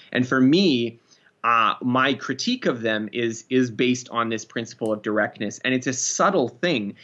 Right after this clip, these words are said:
It's something that I think a lot of new language learners would not even be aware of, that this is going to be an issue when you are using their app to learn a language.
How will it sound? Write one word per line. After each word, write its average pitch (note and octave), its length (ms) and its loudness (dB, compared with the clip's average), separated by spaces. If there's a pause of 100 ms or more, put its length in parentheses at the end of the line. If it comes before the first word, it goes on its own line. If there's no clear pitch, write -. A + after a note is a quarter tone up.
(160)
It's B2 180 -4
something D#3 300 -2
that C3+ 140 0
I B2+ 60 0
think B2 200 -6
a B2+ 60 -4
lot A#2+ 260 2
of A#2+ 200 0
new B2 220 -2
language A#2+ 380 -4
learners A2+ 220 -6
would A2+ 140 -2
not A#2 180 2
even B2+ 200 2
be A#2 100 -2
aware A#2 540 0
of, G2 200 -8
that G2+ 120 -10
this A2+ 160 -8
is A2 120 -8
going A2 220 -6
to A2+ 60 -2
be G#2+ 140 -4
an F#2+ 160 -4
issue G#2 460 -2
when G#2 280 0
you A2 140 0
are G#2 60 2
using G#2 360 -2
their G2+ 160 0
app G#2 260 0
to A2 100 -4
learn G#2 160 0
a G2+ 80 -2
language. A2+ 520 0